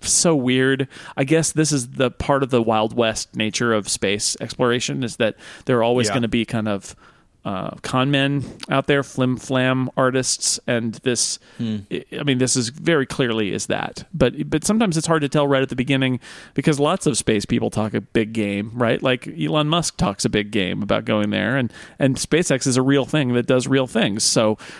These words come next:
Speaker 1: um, sometimes it can be hard to tell. You got a rich guy and he's got a plan, and, um, but this one has come apart.
Speaker 2: Yeah, so they've been taken over by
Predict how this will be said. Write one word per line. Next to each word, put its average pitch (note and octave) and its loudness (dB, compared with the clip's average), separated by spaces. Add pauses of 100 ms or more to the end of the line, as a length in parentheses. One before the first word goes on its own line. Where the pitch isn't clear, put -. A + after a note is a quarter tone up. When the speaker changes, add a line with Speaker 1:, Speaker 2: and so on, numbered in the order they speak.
(120)
Speaker 1:
um, A2+ -2
sometimes C#3 2
it A2+ -2
can A2+ 0
be A2 2
hard G#2 0
to A2 -2
tell. G#2 2
You G#2+ 2
got G#2+ 0
a G2+ 2
rich C3+ 0
guy C3 2
and A#2 0
he's G2 -4
got G2+ -2
a - -8
plan, A#2+ 0
and, F#2+ -2 (560)
um, F#2+ -6 (300)
but C#3 2
this A#2+ 0
one A#2+ 2
has G#2+ -2
come F#2+ -6
apart. - -12 (1400)
Speaker 2:
Yeah, A#2+ 2
so B2 -4
they've A#2+ 0
been A#2+ 2
taken C3 0
over B2 2
by G2+ 2